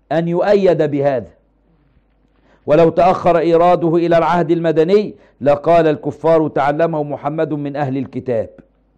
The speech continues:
آه، ده راح هناك بقى ال-، المدينة، والمدينة فيها يهود، واليهود علموه ولا حاجة، ده في مكة ما بي-، بين ظهرانيكم، ولم يجلس هذا ولم يعرف هذا.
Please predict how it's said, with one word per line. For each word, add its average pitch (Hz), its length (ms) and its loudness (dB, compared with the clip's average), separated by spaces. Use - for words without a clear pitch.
آه، 139 180 2
ده 135 140 0
راح 143 200 -4
هناك 139 260 -6
بقى 139 340 -4
ال-، 127 200 -8
المدينة، 123 800 -6
والمدينة 147 400 -8
فيها 135 220 -8
يهود، 135 540 -4
واليهود 147 500 -2
علموه 143 540 -6
ولا 202 240 -2
حاجة، 170 280 -10
ده 180 140 -6
في 175 140 -12
مكة 175 340 -6
ما 175 120 -4
بي-، 185 180 -2
بين 175 360 -2
ظهرانيكم، 160 720 -6
ولم 180 260 2
يجلس 175 440 -2
هذا 160 240 -2
ولم 160 240 -4
يعرف 151 380 -6
هذا. 127 240 -6